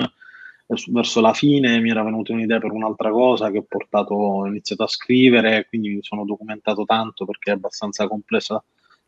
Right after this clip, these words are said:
abbastanza complessa, quindi, eh, sono andato su altre direzioni. Però il, sul futuro, ecco, non, non so se, se mi capiterà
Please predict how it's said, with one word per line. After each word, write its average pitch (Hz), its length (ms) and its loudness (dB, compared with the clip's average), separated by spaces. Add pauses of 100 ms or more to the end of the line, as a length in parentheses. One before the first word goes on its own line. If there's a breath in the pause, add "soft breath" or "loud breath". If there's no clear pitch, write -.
abbastanza - 380 -4
complessa, 113 540 0
quindi, 110 440 2
eh, 107 300 -2 (260)
sono 110 220 -4
andato 113 320 4
su 107 140 2
altre 117 440 6
direzioni. 104 720 0 (540)
Però 139 200 8
il, 120 140 6
sul - 280 -6
futuro, 110 460 0
ecco, 101 240 -2
non, 104 240 -8
non 104 160 -14
so - 240 -6
se, 98 260 -4 (800)
se - 140 -14
mi 101 120 -4
capiterà 92 840 -2